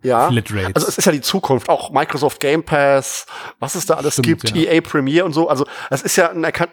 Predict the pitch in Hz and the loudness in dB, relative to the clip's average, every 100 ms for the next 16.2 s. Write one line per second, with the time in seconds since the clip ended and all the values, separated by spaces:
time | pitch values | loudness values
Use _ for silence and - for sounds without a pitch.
0 | - 156 - 151 170 190 151 - 127 170 | -6 -8 -6 -2 0 2 0 0 -2 -2
1 | 233 - 143 - - 202 165 131 131 170 | -4 0 0 0 -2 0 2 2 2 0
2 | 151 143 139 139 190 - - _ - - | 2 0 2 2 0 -8 -12 _ -8 -6
3 | - - 135 - 220 - 208 226 - 185 | -4 0 2 2 0 0 -4 -4 0 2
4 | 196 208 190 - 151 - - - 151 165 | 2 2 -4 -4 -4 -6 -12 0 0 0
5 | 165 - 151 - 143 131 160 - 208 - | -2 -2 -2 -4 -2 2 2 0 -4 2
6 | 180 165 165 165 156 139 139 - - - | 2 4 2 2 -2 -4 -6 -10 -14 -16
7 | - 143 - - 151 143 131 143 139 - | -6 -4 -4 -2 0 2 2 2 2 2
8 | 143 139 127 - 143 160 143 135 131 135 | 4 4 2 -2 -6 -4 -2 -2 -2 0
9 | 131 147 131 127 131 165 - - - - | 0 0 -6 0 2 2 0 -16 -18 -18
10 | - - 143 117 127 139 156 147 139 160 | -12 -6 -4 -2 0 2 4 4 2 0
11 | 147 147 135 147 143 143 139 143 135 135 | 2 0 2 4 4 4 2 2 2 0
12 | 131 156 147 147 143 - 139 123 123 139 | 0 0 0 2 0 0 0 4 4 2
13 | 143 131 139 135 131 - - 123 135 - | 2 2 4 2 0 -4 2 4 2 0
14 | - 131 123 117 143 127 120 120 117 117 | 2 2 4 4 2 2 0 0 0 2
15 | 113 110 - 123 117 120 107 117 139 131 | 2 -2 -4 -8 -6 -6 -6 -2 0 0
16 | 107 139 | 0 0